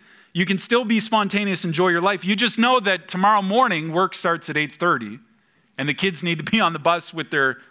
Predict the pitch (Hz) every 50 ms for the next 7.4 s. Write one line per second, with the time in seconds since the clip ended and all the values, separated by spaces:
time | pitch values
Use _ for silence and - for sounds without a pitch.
0 | _ - 160 180 202 202 - 185 151 - - 156 147 143 143 - - 127 110 -
1 | - 196 214 185 160 143 - 147 143 147 151 160 156 131 117 - - - - -
2 | - 165 180 214 220 208 170 196 202 196 175 185 170 156 165 180 185 185 175 170
3 | 147 170 180 185 175 - 170 175 156 160 175 175 160 151 160 - - 170 180 160
4 | - 185 170 170 165 165 160 151 - 151 147 160 165 156 139 - - - 175 175
5 | 165 165 170 170 165 156 156 156 151 135 135 - - 147 139 135 - 139 156 160
6 | 165 165 160 151 - - - - - - - _ - 123 131 131 131 - - 175
7 | 196 247 254 202 165 131 -